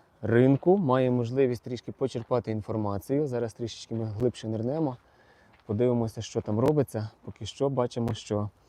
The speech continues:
ринок став набагато активніший, буквально на очах.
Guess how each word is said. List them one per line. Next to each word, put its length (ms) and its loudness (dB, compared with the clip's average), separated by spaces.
ринок 380 6
став 240 4
набагато 560 2
активніший, 680 -2
буквально 420 0
на 140 0
очах. 520 -2